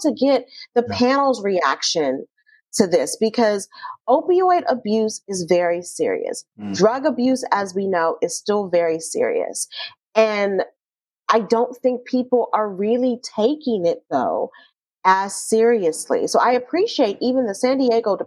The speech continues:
Speaker 1: Police Department for putting this video out there and letting people know that, you know, it's not all fun and games with these highs that you're trying to get.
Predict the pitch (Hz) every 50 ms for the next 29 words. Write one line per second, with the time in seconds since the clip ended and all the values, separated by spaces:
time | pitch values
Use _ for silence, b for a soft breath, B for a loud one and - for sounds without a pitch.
0 | _ _ - 240 294 370 - - - - - 185 165 135 147 156 - - B B
1 | B B B B - 190 - - - - - 330 339 381 403 370 311 269 - -
2 | - 233 220 220 196 175 - - 208 254 302 302 - - 185 143 - 131 127 -
3 | - _ _ _ _ _ _ - 220 220 220 208 208 214 247 320 330 320 320 -
4 | 285 269 269 - 202 190 190 190 202 254 311 370 381 359 320 226 214 196 185 180
5 | 170 - - b b b b b _ _ - 233 226 226 214 214 208 202 196 190
6 | - - 220 220 220 - 220 220 240 320 381 381 359 330 277 - - - 240 233
7 | 214 180 170 160 165 196 202 247 339 381 320 226 170 151 131 120 - - - 202
8 | 185 - 202 190 180 - - - 247 269 311 320 302 240 202 185 - 170 160 -
9 | - - - 170 127 123 - - - - -